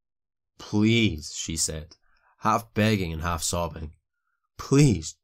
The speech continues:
please do it. Please do it now." I spotted the water bottle on the floor nearby. Nothing had leaked out. The overdose was still there. Reluctantly, I let go of Larsson's arm and picked up the water bottle.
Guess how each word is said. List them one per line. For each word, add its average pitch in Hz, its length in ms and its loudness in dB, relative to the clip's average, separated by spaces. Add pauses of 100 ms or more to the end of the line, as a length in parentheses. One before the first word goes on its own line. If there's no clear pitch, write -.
(160)
please 123 360 4
do 110 240 4
it. 82 160 -2 (200)
Please 107 260 0
do 110 140 2
it 120 120 0
now." 98 380 -2 (1300)
I 98 140 2
spotted 92 400 2
the 95 80 0
water 92 240 0
bottle 78 320 -2
on 76 80 -4
the 76 80 -6
floor 80 240 -2
nearby. 76 580 -4 (560)
Nothing 110 320 -2
had 107 140 2
leaked 107 280 0
out. 92 240 0 (460)
The - 80 -8
overdose 85 500 -4
was 85 100 -4
still 80 280 0
there. 82 300 -6 (1300)
Reluctantly, 95 760 -2 (380)
I 90 80 -2
let 92 220 0
go 95 140 2
of 90 80 -2
Larsson's 87 480 0
arm 80 320 -2
and 78 160 -8
picked - 240 -6
up - 140 -4
the 87 80 -4
water 85 300 -6
bottle. 73 500 -10